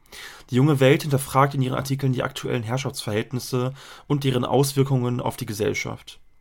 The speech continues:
Gleichzeitig unterstützt sie den Kampf für Alternativen und führt linke Gruppierungen zusammen.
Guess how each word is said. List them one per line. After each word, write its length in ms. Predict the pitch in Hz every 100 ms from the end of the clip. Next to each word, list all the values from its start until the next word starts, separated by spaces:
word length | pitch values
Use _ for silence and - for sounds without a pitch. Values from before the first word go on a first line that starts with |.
| _ _ - - -
Gleichzeitig 600 | 120 165 - 107 113 135
unterstützt 440 | 123 - 139 139
sie 80 | 139
den 180 | 123 117
Kampf 400 | - 117 147 -
für 180 | - 120
Alternativen 880 | 127 123 110 - 123 135 131 135 135 - -
und 200 | 135 143
führt 260 | - 135
linke 220 | 123 151 139
Gruppierungen 560 | 123 - 127 120 120
zusammen. 500 | - 110 107 101 107